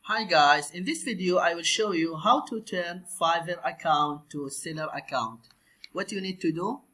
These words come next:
first just go to Fiverr and log in your account. And then here, in your profile image, I still don't have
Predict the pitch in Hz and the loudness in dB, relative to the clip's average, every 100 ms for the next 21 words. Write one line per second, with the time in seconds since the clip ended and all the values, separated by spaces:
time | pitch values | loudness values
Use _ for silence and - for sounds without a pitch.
0 | - - - 202 185 180 165 196 185 175 | -20 -20 -2 0 2 0 0 -2 0 -2
1 | 165 - 160 156 151 - 165 170 180 226 | -2 -4 -4 -2 -4 0 4 4 2 -2
2 | - 160 156 151 151 170 165 160 160 151 | 2 2 2 -2 -4 -4 -2 -2 -2 0
3 | 139 - 202 165 190 214 - - - - | -4 0 4 4 2 -8 -18 -20 -20 -20
4 | - - - - - - - - - - | -20 -20 -20 -20 -20 -20 -20 -20 -20 -20
5 | - - - - - 165 170 170 170 170 | -20 -20 -20 -10 -2 -2 -2 -6 -8 -10
6 | 156 196 233 190 165 165 190 - - - | -6 -6 -6 -4 -2 -2 -6 -16 -20 -20
7 | - - - - - - - - - - | -20 -20 -20 -20 -20 -20 -20 -20 -20 -20
8 | - - - - - - 156 156 156 147 | -20 -20 -20 -20 -20 -14 -12 -10 -10 -10
9 | 156 160 - 151 139 151 160 202 - 147 | -10 -6 6 6 6 -2 -4 -4 -4 -4
10 | 151 - 156 143 135 143 147 147 135 | -2 -2 -2 -6 -10 -10 -8 -2 -4